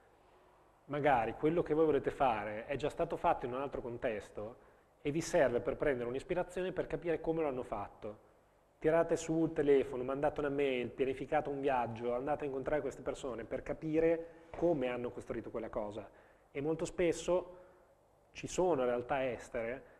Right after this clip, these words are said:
eh, mi ricordo un, quando facevo una ricerca per conto di una cooperativa sociale di Bologna, e sono ve-, è venuta in visita una delegazione coreana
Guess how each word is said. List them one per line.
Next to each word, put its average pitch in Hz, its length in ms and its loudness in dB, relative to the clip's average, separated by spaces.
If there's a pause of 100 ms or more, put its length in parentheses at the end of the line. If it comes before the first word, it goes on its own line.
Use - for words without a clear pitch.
(300)
eh, 117 600 -4
mi 123 80 -8
ricordo 139 580 2
un, 123 1040 -2
quando 120 220 -10
facevo 143 240 -6
una 131 80 0
ricerca 139 360 -4
per 117 160 -6
conto 117 300 -10
di 120 380 -4
una 117 140 -6
cooperativa 120 420 -6
sociale - 240 -8
di 117 80 -4
Bologna, 151 580 -2 (580)
e 113 1160 -2
sono 135 260 -4
ve-, 147 140 0
è 147 100 -4
venuta 151 300 0
in 131 120 -2
visita 123 460 0
una 117 140 -4
delegazione 123 480 -2
coreana 123 640 -2